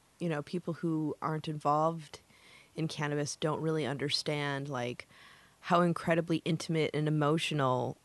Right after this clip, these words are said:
these relationships can be, just because, especially if somebody's coming in and, you know,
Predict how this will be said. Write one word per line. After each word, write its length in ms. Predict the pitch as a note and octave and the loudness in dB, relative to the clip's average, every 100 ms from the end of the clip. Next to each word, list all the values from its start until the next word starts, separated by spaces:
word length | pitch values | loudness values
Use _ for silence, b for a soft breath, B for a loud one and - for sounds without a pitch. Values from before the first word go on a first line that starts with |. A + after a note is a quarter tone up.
| - | -12
these 320 | D3+ E3 D3+ | -2 0 2
relationships 720 | C#3+ C3 C#3+ - D3 C#3+ C3+ | 0 0 0 -2 -2 -2 -4
can 200 | - D3+ | -4 -4
be, 280 | C#3+ D#3 D3 | 0 0 0
just 260 | C3 D3 - | 0 -4 -4
because, 720 | D3+ - D3 C#3+ C3+ C3+ - b b b b b | -4 0 2 2 2 -2 -6 b b b b b
especially 360 | D#3+ G3+ F#3 F3+ | 2 4 6 4
if 60 | - | 2
somebody's 400 | E3 D#3 D3+ - | 2 2 0 0
coming 360 | - D#3 D#3 | 0 2 2
in 520 | D3+ D3+ C#3+ C#3 C#3+ - _ _ - | 2 2 2 0 -2 -6 _ _ -2
and, 680 | D3+ D3+ D3 C#3+ C#3+ C#3 C#3+ - C#3 - _ | 2 2 2 2 0 -2 -6 -12 -14 -14 _
you 120 | E3+ | 0
know, 320 | D3 B2+ B2+ | 2 2 0